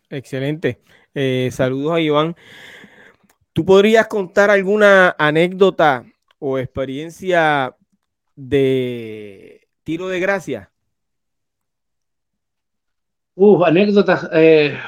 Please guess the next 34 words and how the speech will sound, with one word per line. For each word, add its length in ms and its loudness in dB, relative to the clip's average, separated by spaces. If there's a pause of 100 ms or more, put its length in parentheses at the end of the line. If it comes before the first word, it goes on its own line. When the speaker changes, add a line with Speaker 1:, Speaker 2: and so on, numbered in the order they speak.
(180)
Speaker 2:
eh, 280 -2
de 180 -2
todo 240 4
tipo 300 2
de 80 4
anécdotas, 540 0
pero, 560 0
eh, 120 -2
para 260 -2
mí 280 2
y 300 -4
las 180 -4
grandes 480 -2
experiencias 760 -2
que, 240 -4
que 100 -8
hemos 180 -4
tenido 360 -2
y 60 -2
los 220 -6
grandes 440 -4
hitos 500 -4 (340)
fue, 380 2
eh, 440 -2
entre 440 -2
ese 240 -4
viaje 500 -2
de 80 -6
Esta-, 340 -6
a 60 -6
Estados 320 -6
Unidos, 500 0
haber, 300 -4
eh, 300 -6